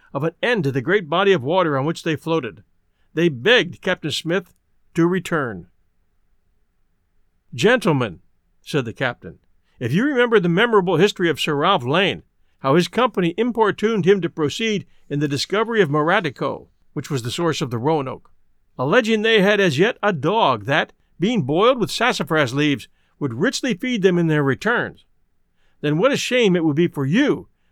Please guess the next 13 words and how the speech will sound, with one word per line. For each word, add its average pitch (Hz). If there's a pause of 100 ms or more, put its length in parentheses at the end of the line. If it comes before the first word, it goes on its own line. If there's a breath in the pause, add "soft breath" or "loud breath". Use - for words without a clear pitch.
that 147
have 151
been 170
so 240
suspicious 196
of 151
my 180
tenderness 170 (280)
to 208
force -
me 170
to 151
return, 147